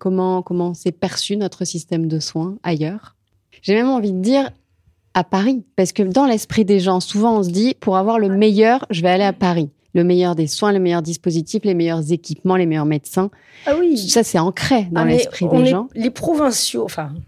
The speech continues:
Speaker 2: sont, on est forcément toujours un petit peu complexé. On a tellement entendu que Paris, euh,
Speaker 1: Mm.
Speaker 2: étant, euh, la capitale de la mode, la capitale, euh, voilà.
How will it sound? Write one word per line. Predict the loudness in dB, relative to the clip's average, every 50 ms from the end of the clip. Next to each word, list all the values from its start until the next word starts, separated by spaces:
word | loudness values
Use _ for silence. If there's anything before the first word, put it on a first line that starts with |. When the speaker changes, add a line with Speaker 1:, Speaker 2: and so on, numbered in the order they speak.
| _ -16 _
Speaker 2:
sont, | -10 -6 -4 -2 -2 0
on | 2 2 2
est | 2 0
forcément | 0 -2 -2 -2 -2 -2 -2 -2 -2
toujours | -4 -4 -2 -2 0 0
un | 0 0
petit | -2 -4 -8 -6
peu | -6 -6
complexé. | -4 -2 -4 -4 -4 -6 -6 -6 -6 -6 -6 -6
On | -6
a | -8 -8
tellement | -6 -6 -6 -6 -4 -4 -6
entendu | -6 -6 -6 -8 -8 -6 -8 -10 -10 -12 -14
que | -12 -12 -10 -8 -6 -6 -8
Paris, | -8 -4 -2 -2 -2 -2 -4 -8 -10 -10 -8 -6
euh, | -4 -4 -2 -2 -2 -2 -2 -4
Speaker 1:
Mm. |
Speaker 2:
étant, | -6 -6 -8 -8 -8 -6 -6 -6 -8
euh, | -8 -8 -8
la | -8 -10
capitale | -10 -10 -12 -12 -14 -12 -8 -8 -8 -6
de | -6 -8
la | -6 -6 -6
mode, | -6 -6 -6 -6 -6
la | -8 -8
capitale, | -8 -8 -12 -12 -12 -16 -18 -10 -8 -6 -6 -4 -4
euh, | -6 -6 -6 -8 -8 -8 -8
voilà. | -10 -10 -12